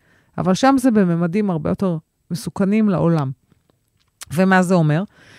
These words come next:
שאנחנו שומעים מדי יום ביומו את, אה, שי ג'ינפינג או את האנשים, את השופרות שלו, מדברים על טיוואן. טיוואן שייכת לסין, אין מניעה שאנחנו נתפוס את טיוואן בקרוב.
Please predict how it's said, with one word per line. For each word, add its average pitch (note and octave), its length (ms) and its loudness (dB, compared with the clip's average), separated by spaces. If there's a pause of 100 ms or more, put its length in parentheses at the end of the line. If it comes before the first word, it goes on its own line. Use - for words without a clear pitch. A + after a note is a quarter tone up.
(360)
שאנחנו A#3+ 480 2
שומעים C#4+ 400 0
מדי C#4 760 4 (720)
יום C4 500 2
ביומו A3+ 600 2 (100)
את, - 200 -8
אה, E3 360 -2
שי G#3+ 180 -8
ג'ינפינג F#3+ 460 -2 (100)
או F#3+ 120 0
את F3+ 100 -4
האנשים, F3+ 520 -4
את D#3+ 100 -10
השופרות F3+ 520 -2
שלו, B3+ 200 2
מדברים G#3 380 0
על A3 200 0
טיוואן. G3+ 540 -2 (640)
טיוואן F3+ 300 -2
שייכת E3 360 -6
לסין, C4+ 580 -2 (560)
אין A3 180 -2
מניעה F#3 340 -2
שאנחנו E3+ 360 -4
נתפוס C4 480 0
את E4 100 -4
טיוואן C4+ 340 2
בקרוב. G#3 640 0